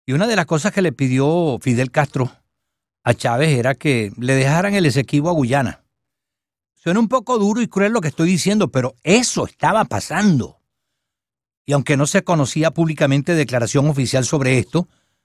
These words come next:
mucha gente dijo, "Bueno, ¿qué pasa aquí?". Y, bueno, la cuestión es que los que culpaban a los anteriores gobiernos de estar entregando el Esequibo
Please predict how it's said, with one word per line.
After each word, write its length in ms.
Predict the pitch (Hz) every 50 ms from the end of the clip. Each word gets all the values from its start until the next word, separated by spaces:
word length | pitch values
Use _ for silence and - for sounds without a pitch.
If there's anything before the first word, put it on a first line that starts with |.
| _ _ _
mucha 280 | - 131 120 - 165 139
gente 300 | 147 151 143 139 160 147
dijo, 380 | 139 139 139 123 143 156 - _ _ _ _ _ _ _ _ _ _ _ _ _ _ _ _ _ _
"Bueno, 240 | 139 165 143 - -
¿qué 120 | - 123
pasa 280 | 117 - 190 185 - 208
aquí?". 340 | 190 - - 135 92 80 - _ _ _ _ _ _ _ _ _ _ _ _ _ _ _ _ _ _ _ _
Y, 240 | _ 220 285 254 - _ _ _
bueno, 320 | 160 196 269 294 320 277 - _ - 143 - _ _ _
la 200 | - 156 156 151
cuestión 400 | 127 151 143 - 180 190 202 226
es 120 | 233 214 -
que 280 | - 233 226 208 - _ _ _ _ _ _ _ _ _ _ _ _ _ _
los 200 | 165 170 175 165
que 140 | - 190 -
culpaban 580 | - 185 180 180 - 202 214 247 269 285 277
a 60 | 277
los 240 | 247 208 190 160 -
anteriores 440 | 190 175 135 175 160 160 180 214 220
gobiernos 520 | 196 208 180 180 202 196 180 160 151 139
de 60 | 147 139
estar 200 | - - 175 185
entregando 480 | 208 196 - 175 160 151 165 185 196
el 60 | 196
Esequibo 580 | 196 175 143 170 143 151 202 190 151 156 233 247